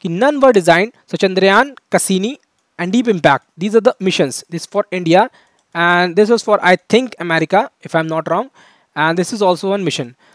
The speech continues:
So none were designed to look for water on the moon, yet the Indian Space Research Organization,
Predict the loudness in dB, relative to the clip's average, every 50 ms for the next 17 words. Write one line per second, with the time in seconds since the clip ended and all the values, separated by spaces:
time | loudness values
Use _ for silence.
0 | _ _ -8 -6 -4 -2 -2 -2 0 4 4 4 6 6 4 4 4 2 2 0
1 | -4 -2 0 0 0 0 _ _ -6 -6 -4 -2 -4 -4 -4 -2 -4 -4 -4 -4
2 | -6 -6 -6 -6 -8 -10 -12 _ _ _ _ _ _ 2 4 4 4 4 _ _
3 | _ -10 -8 -6 -6 -4 0 2 2 2 0 -2 -12 -20 -6 _ 2 2 2 2
4 | -2 -6 -12 -10 -6 2 4 4 4 4 2 -6 -8 -8 -6 -4 -4 -4 -4 -2
5 | -4 -4 -2 -4 -6 -6 -8